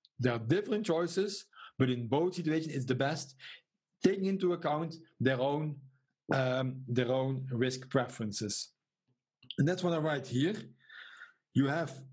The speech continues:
an optimal choice that depends on your decision maker.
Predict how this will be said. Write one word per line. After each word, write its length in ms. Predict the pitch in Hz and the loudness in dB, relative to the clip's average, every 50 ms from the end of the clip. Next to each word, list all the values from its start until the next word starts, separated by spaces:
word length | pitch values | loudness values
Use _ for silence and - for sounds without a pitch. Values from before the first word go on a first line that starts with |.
| - _ | -4 _
an 80 | - 135 | 0 0
optimal 520 | - - 175 214 254 294 233 175 156 - | 2 2 0 0 2 2 2 2 2 0
choice 420 | - - 139 135 151 190 220 202 - | 0 2 2 2 2 0 -2 -4 -2
that 220 | - - 143 127 | 0 0 0 2
depends 480 | 123 131 135 131 151 160 180 185 185 - - | 0 -2 0 0 0 2 2 0 -2 -4 -2
on 140 | - 160 160 | 0 0 2
your 100 | 156 151 | 2 0
decision 500 | 131 131 123 131 - 135 123 117 123 120 | 0 -2 -2 0 0 0 0 0 -2 -2
maker. 400 | 117 120 117 107 - - - - | -2 -4 -4 -6 -8 -12 -12 -10